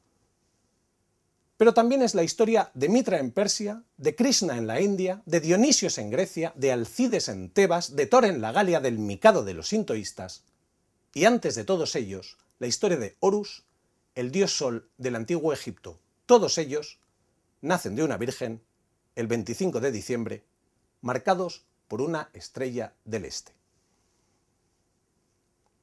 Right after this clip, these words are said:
¿Qué es la Navidad? La fiesta de la abundancia que vendrá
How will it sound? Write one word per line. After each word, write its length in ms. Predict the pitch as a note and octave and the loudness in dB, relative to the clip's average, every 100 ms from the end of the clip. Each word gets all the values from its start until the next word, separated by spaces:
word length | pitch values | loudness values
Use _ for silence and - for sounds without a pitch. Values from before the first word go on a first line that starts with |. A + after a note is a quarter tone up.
| _ _ _ _ _ - - | _ _ _ _ _ -8 8
¿Qué 220 | C4 A#3+ | 10 10
es 120 | - | 8
la 100 | F3+ | 0
Navidad? 400 | D#3 C3 F#2+ C2 _ _ _ _ _ _ _ _ _ _ - _ _ _ _ _ _ _ _ _ _ _ _ _ _ _ - | 0 -4 -6 -10 _ _ _ _ _ _ _ _ _ _ -20 _ _ _ _ _ _ _ _ _ _ _ _ _ _ _ -2
La 160 | D3+ | -2
fiesta 560 | - A#3+ - G#3+ F#3+ - | 2 2 2 2 2 0
de 140 | D3+ | 0
la 120 | D3 B2+ | 4 4
abundancia 600 | A2+ B2 E3+ F#3+ F#3+ E3+ | 2 0 -2 0 -2 0
que 80 | |
vendrá 440 | D3+ F3+ F3 C#3 | 0 4 4 2